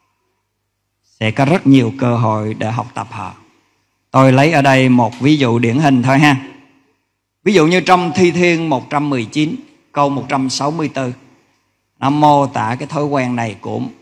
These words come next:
của tác giả Thi Thiên. Anh em đọc sẽ thấy. Ông nói như thế này: "Mỗi ngày tôi ngợi khen Chúa bảy lần vì cớ mạng lệnh công bình của Chúa." Có ai trong bạn chị em mình ở đây mỗi ngày ngợi khen Chúa bảy lần không?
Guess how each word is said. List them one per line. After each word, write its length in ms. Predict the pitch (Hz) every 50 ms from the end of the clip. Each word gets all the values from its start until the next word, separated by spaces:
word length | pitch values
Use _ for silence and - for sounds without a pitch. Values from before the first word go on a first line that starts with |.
| _ _
của 140 | - 113 113
tác 220 | 117 143 143 151
giả 220 | - 123 107 107 107
Thi 160 | 120 - 127
Thiên. 260 | 117 135 123 123 117 117 - - _ _ _ _ _ _ _ -
Anh 120 | 123 123
em 120 | 127 127
đọc 140 | 123 117 110 -
sẽ 120 | - 120
thấy. 200 | 120 131 127 139 - - - _
Ông 160 | - 127 127 143
nói 180 | 147 156 175
như 80 | 190 185
thế 60 | 160
này: 200 | 151 156 135 117 117 - - - - _ _ _ _
"Mỗi 420 | - 123 127 135 135 143 156 180 220
ngày 480 | 226 208 190 175 165 151 143 139 135 -
tôi 200 | - 165 165 165
ngợi 300 | 165 156 143 135 127 131
khen 360 | 135 135 170 160 156 151 147 131
Chúa 360 | - 156 165 170 180 180 170
bảy 380 | - - 131 131 123 120 151
lần 220 | 175 175 151 131 110 98 - _ _ _ _ _ _ _ _
vì 300 | - 113 131 139 131 117
cớ 420 | 107 - 139 143 147 160 170 - - - -
mạng 320 | - 120 123 117 110 110 123
lệnh 280 | 120 120 110 104 107
công 300 | 113 - - 127 120 113
bình 200 | 113 117 107 101
của 160 | 95 104 107 104
Chúa." 220 | - 127 117 120 - _ _ _ _ _ _ _ _ _ _ _ _ _ _ _ _ _ _ _
Có 80 | - 139
ai 260 | 151 165 156 143 139
trong 280 | 123 139 135 131 135 131
bạn 220 | 127 120 113 117
chị 100 | 113 131
em 160 | 131 127 127
mình 140 | 131 127 120
ở 100 | 120 120
đây 200 | 120 135 127 127
mỗi 260 | 127 123 117 113 120
ngày 240 | 139 147 143 131 120
ngợi 200 | 120 120 117 107
khen 200 | 113 131 131 123
Chúa 140 | 113 143 147
bảy 200 | 147 123 110 120
lần 180 | 139 143 131 120
không? 160 | 120 123